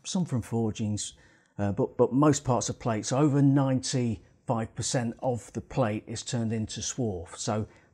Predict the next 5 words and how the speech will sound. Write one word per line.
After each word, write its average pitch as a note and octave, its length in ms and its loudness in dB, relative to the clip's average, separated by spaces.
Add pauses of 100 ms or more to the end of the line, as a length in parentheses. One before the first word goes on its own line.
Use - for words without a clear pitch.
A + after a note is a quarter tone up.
(120)
very, E3 300 10
very C3+ 540 2 (500)
effective - 880 0
roughing B2 440 4
processes, G#2 960 -4